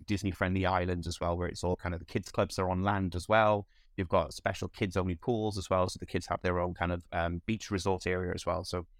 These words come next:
really, really cool for the whole family as well. And they have an adult-only area as well. If you are an adult, you wanna get away from the kids, they have their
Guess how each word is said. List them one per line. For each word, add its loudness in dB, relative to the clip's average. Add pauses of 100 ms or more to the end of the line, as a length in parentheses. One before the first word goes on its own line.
(280)
really, 4
really 4
cool 0
for -6
the -4
whole 2
family -2
as -4
well. -2
And 2
they 0
have -6
an -6
adult-only 0
area 0
as -4
well. 2
If -6
you 0
are 2
an -2
adult, -2
you -4
wanna -2
get 0
away 2
from 0
the -2
kids, -4
they -2
have 0
their 0